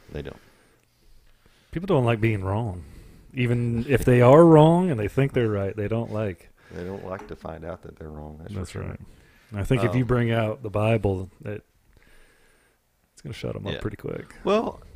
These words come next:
Speaker 1: it might. It might not. They,
Speaker 2: Right.
Speaker 1: they could get louder and say,
Speaker 2: Mm-hmm.
Speaker 1: "Well, that's, you know, why would you bring a book written by men two thousand years ago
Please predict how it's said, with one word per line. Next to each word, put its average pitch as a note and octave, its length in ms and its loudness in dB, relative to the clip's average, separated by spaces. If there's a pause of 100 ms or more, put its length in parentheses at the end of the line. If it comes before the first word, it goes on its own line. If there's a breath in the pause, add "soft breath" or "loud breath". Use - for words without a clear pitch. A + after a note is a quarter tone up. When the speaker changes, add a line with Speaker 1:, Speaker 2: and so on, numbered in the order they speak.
(200)
Speaker 1:
it A2 200 -12
might. G2 360 -2
It F#2+ 140 -6
might A#2+ 220 0
not. B2+ 300 -4
They, C3 60 -6
Speaker 2:
Right. G2 240 -4
Speaker 1:
they G2+ 140 -2
could A2 220 -4
get G2+ 160 0
louder E2 580 -4
and D#2+ 160 -12
say, D2 120 -12
Speaker 2:
Mm-hmm. D#2+ 100 -8
Speaker 1:
"Well, E2 440 -8
that's, F#2+ 260 -12
you G#2 100 -10
know, C#2+ 100 -14
why F2+ 300 -8
would G2 180 -8
you F2+ 80 -12
bring E2 240 -8
a E2+ 60 -10
book E2 280 -10
written E2 220 -10
by D#2 160 -8
men D#2+ 320 -8
two F2 160 -14
thousand D#2 340 -10
years E2 200 -8
ago D2+ 340 -12